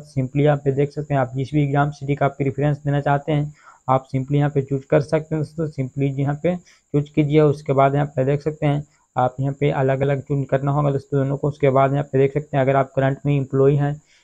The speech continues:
यहाँ पे state कर दिया, नहीं तो simply no पर click कर सकते हैं, unemployee कर दीजिए। उसके बाद आपके category के ऊपर कितना payment लागू होता है, ये दिखाया जाएगा दोस्तों।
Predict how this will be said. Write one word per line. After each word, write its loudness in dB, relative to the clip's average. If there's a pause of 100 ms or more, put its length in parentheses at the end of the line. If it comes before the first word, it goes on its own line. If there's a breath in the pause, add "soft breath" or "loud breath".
(180 soft breath)
यहाँ -2
पे 2
state -6
कर -2
दिया, 2 (160)
नहीं 0
तो -6
simply 0
no 2
पर 2
click -4
कर 2
सकते -4
हैं, 0
unemployee 0
कर 0
दीजिए। 0 (320 soft breath)
उसके 0
बाद 4
आपके 2
category 4
के -2
ऊपर 2
कितना -2
payment -2
लागू 2
होता 2
है, 4
ये 2
दिखाया 2
जाएगा 2
दोस्तों। -2